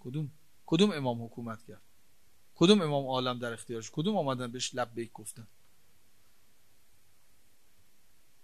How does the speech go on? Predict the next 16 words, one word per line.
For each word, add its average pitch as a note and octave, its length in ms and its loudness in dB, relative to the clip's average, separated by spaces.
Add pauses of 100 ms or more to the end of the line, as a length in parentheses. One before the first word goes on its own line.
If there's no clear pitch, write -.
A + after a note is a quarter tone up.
(100)
ولی F3 160 12
شما G3+ 280 8
که A3+ 200 6
ادیان D#3+ 400 6
رو D#3+ 80 -2
می‌خوای D#3 240 -2
بزنی D#3 500 2
کنار، F3 300 10
حالا D#3+ 160 6
اینو G#3+ 220 2
در F3 160 6
یک F3+ 80 2
جلسه D#3+ 340 4
توضیح A2+ 320 -2
باید G#2 200 -4
بدم، G2 280 -10